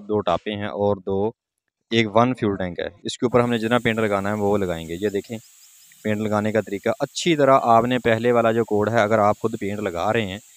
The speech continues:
तो इस तरीके से आपने पेंट लगाना है। पेंट लगाकर एक कोड को आपने छोड़ देना है। पाँच मिनट के वक्फे के बाद दूसरा कोड आपने इसे बढ़ाते जाना है।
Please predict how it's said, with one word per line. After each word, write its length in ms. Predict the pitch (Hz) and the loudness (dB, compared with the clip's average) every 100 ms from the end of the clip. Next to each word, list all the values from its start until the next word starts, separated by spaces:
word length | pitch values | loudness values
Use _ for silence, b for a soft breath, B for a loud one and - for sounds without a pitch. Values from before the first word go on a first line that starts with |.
| b _ | b _
तो 60 | - | -8
इस 140 | - | -6
तरीके 260 | - 131 127 | -4 -2 -2
से 100 | 123 | 0
आपने 200 | 120 110 | 0 0
पेंट 180 | 117 104 | -4 -4
लगाना 300 | 107 104 107 | -2 -2 -4
है। 100 | 120 123 | -4 -6
पेंट 300 | 107 107 113 | -4 -4 -2
लगाकर 480 | 110 92 98 113 113 | -2 0 0 0 -2
एक 240 | 110 113 | 0 0
कोड 240 | - 104 98 | 2 0 0
को 100 | 113 | -2
आपने 300 | 95 92 110 | -2 -2 -4
छोड़ 240 | - 95 | -2 -2
देना 160 | 98 110 | 0 0
है। 60 | 117 | 2
पाँच 300 | 113 120 131 | 4 4 4
मिनट 280 | 139 110 110 | 2 0 0
के 140 | 110 120 | 2 4
वक्फे 380 | 110 95 - 120 | 4 0 0 0
के 160 | 120 | 0
बाद 200 | 113 104 | 2 2
दूसरा 300 | 110 104 110 107 | 2 0 0 2
कोड 240 | 98 101 - | 2 0 2
आपने 360 | 101 98 98 110 107 | 2 2 0 -6 -8
इसे 260 | 104 117 | -6 -2
बढ़ाते 380 | 120 98 92 90 | 2 2 2 0
जाना 260 | 90 95 104 | -2 -4 -4
है। 120 | 117 | -6